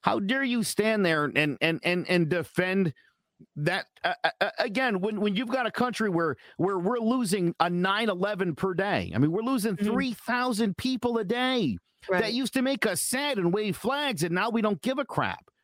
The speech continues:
Speaker 1: There's something that, what, what is even happening in this
Speaker 2: Right, and
Speaker 1: country?
Speaker 2: everybody, even on, like, nine eleven this year, we were in the pandemic, and everybody was talking about, "Oh, remember when we were all in this together?"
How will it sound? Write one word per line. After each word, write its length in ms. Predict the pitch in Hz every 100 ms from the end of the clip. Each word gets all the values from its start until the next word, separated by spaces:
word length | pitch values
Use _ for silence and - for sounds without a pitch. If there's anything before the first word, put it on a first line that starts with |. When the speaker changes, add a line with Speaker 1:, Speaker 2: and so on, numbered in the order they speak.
| _ _ -
Speaker 1:
There's 180 | 247 -
something 540 | 285 285 254 208 180
that, 120 | 233
what, 280 | 208 254 -
what 240 | 202 240 330
is 140 | 254
even 200 | 269 240
happening 540 | 202 262 302 247 165
in 100 | 151
this 140 | 277 311
Speaker 2:
Right, 120 | 349
and 100 | 131
Speaker 1:
country? 160 | 262 302 - 330
Speaker 2:
everybody, 400 | 311 330 277 247
even 200 | 254 269
on, 300 | 214 226 240 247
like, 160 | 240
nine 320 | 233 254 330
eleven 340 | 320 277 285 247
this 220 | 254 254
year, 160 | 254 262
we 100 | 269
were 140 | 233
in 180 | 240 320
the 80 | 370
pandemic, 540 | 269 214 196 185 185
and 100 | 202
everybody 340 | 208 220 240
was 180 | 233 226
talking 340 | 247 220 226 226
about, 240 | 220 220
"Oh, 260 | 277 269 262
remember 380 | 262 262 262 262
when 180 | 262
we 140 | 247 247
were 160 | 240
all 240 | 240 226 240
in 140 | 240
this 200 | 240 233
together?" 680 | - 196 220 214 220 214